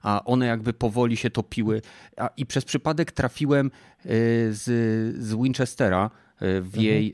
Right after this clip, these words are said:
Speaker 1: ten atak, co ona stoi tam na takiej
Speaker 2: Mhm.
Speaker 1: skarpie,
Speaker 2: A, wiem, wiem, wiem, na skarpie,
Speaker 1: e,
Speaker 2: no.
Speaker 1: i, i to wybuchło. I mówię, „O kurczę”. I później
Speaker 2: Mhm.
Speaker 1: już poszło jak z
Speaker 2: Tak.
Speaker 1: płotka.
Speaker 2: E, ja takie mam pytanie, czy ty jak w tą grę grałeś, to,
Speaker 1: Mhm.
Speaker 2: e, miałeś, e,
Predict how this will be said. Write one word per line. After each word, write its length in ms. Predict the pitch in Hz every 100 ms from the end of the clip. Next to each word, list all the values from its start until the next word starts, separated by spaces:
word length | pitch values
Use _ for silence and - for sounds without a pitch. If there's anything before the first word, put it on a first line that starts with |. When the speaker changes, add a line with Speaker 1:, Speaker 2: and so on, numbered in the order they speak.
| -
Speaker 1:
ten 160 | 117 113
atak, 320 | 127 - 90
co 120 | -
ona 140 | 98 98
stoi 240 | - 101
tam 180 | 104 98
na 100 | 95
takiej 260 | - 101 98
Speaker 2:
Mhm. 80 |
Speaker 1:
skarpie, 480 | 92 - 117 117 110
Speaker 2:
A, 20 | 117
wiem, 80 | 113
wiem, 140 | 113
wiem, 180 | 110 110
na 100 | 113
skarpie, 400 | - 107 104 104
Speaker 1:
e, 80 | 110
Speaker 2:
no. 80 | 127
Speaker 1:
i, 720 | 120 110 110 110 107 104 - - -
i 80 | -
to 120 | 120
wybuchło. 560 | 131 139 165 151 - 90
I 60 | 85
mówię, 160 | 87 -
„O 140 | 226
kurczę”. 600 | - - 87 - - - - _
I 120 | 202 185
później 260 | 135 113
Speaker 2:
Mhm. 120 | 117
Speaker 1:
już 120 | 98 -
poszło 340 | 92 - 87
jak 140 | 82
z 40 | -
Speaker 2:
Tak. 140 | 127 110
Speaker 1:
płotka. 160 | 104 - - - -
Speaker 2:
E, 120 | 123 117 120 123 127 127 131 127 127 - 117
ja 180 | 123
takie 220 | 131 139 143
mam 140 | 135
pytanie, 520 | - - 143 139 139 -
czy 200 | - 139 - -
ty 100 | 247
jak 200 | 277 -
w 40 |
tą 140 | 143
grę 140 | 113 117
grałeś, 520 | 104 101 95 151 -
to, 460 | - 123 120 127 -
Speaker 1:
Mhm. 260 | 123 117 117
Speaker 2:
e, 40 |
miałeś, 600 | 123 123 123 123 120
e, 40 | -